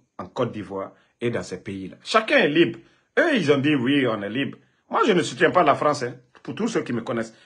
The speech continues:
Mais moi, je parle du président Ouattara. Il est en Côte d'Ivoire pour défendre l'intérêt des Ivoiriens. Et il a prouvé ça au monde entier. Donald Trump l'a dit devant tout le monde ici. Lui,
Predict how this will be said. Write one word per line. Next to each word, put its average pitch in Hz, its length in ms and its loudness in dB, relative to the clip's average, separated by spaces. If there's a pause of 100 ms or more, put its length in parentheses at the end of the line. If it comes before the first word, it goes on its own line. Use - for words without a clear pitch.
Mais 123 80 -4
moi, 147 240 2
je 127 120 -2
parle 131 260 0
du 110 80 -6
président 110 440 -4
Ouattara. 95 360 -8 (1500)
Il 117 180 -2
est 143 80 6
en 117 160 2
Côte 123 180 -4
d'Ivoire 110 340 -4
pour 101 120 -12
défendre 113 460 -6
l'intérêt 95 360 -8
des 87 260 -14
Ivoiriens. 90 340 -14 (2000)
Et 120 280 -4
il 101 140 -8
a 110 80 -6
prouvé 117 340 -6
ça 101 400 -8
au 104 60 -12
monde 95 260 -10
entier. - 460 -12 (1600)
Donald 101 280 -4
Trump 131 220 0
l'a 101 120 -2
dit 110 160 -6
devant 98 240 -6
tout - 140 -10
le 117 60 -6
monde 104 180 -10
ici. - 200 -18 (100)
Lui, 233 220 -6